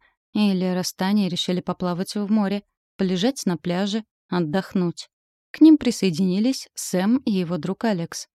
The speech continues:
Девушки загорали, купались в море, кормили стайки рыб. Сэм признался им, что он давно работает в пансионате, ему здесь нравится, никаких происшествий ни разу не было, зарплата достойная.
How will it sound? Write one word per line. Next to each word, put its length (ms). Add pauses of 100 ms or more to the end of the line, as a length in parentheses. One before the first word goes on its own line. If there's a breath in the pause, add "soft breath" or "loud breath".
(360)
Девушки 480
загорали, 640 (300)
купались 480
в 100
море, 400 (300)
кормили 440
стайки 460
рыб. 240 (480)
Сэм 320
признался 600
им, 180
что 180
он 160
давно 300
работает 480
в 80
пансионате, 800 (320 soft breath)
ему 320
здесь 260
нравится, 600 (260)
никаких 540
происшествий 580
ни 140
разу 240
не 180
было, 300 (320)
зарплата 580
достойная. 680